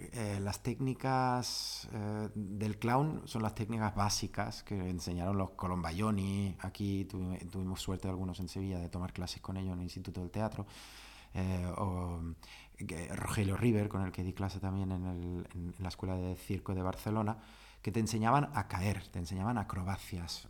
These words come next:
slapstick, que se llaman, ¿no? O sea, como la acrobacia de la torpeza, ¿no? De chocarte contra una pared, chocarte contra,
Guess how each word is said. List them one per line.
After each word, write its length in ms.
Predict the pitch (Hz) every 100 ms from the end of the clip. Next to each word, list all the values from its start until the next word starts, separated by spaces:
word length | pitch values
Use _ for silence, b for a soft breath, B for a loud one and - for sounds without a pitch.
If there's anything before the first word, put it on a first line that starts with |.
| 101
slapstick, 760 | 92 113 104 - 85 - 78 -
que 120 | 80
se 140 | 92
llaman, 300 | 85 87 82
¿no? 80 | 92
O 40 | 123
sea, 380 | 95 95 95 - 107 95
como 180 | 98
la 80 | 95
acrobacia 400 | 92 92 95 127
de 280 | 123 98 95 B B B -
la 140 | 101
torpeza, 600 | - 98 - 117 - 95
¿no? 200 | 87 127 B B B -
De 520 | - 92 95 95 92 B B
chocarte 400 | - 101 101 92
contra 240 | 101 101 110
una 160 | 120
pared, 420 | 120 131 127 127 123
chocarte 360 | - 95 90
contra, 520 | 101 101 - 98 98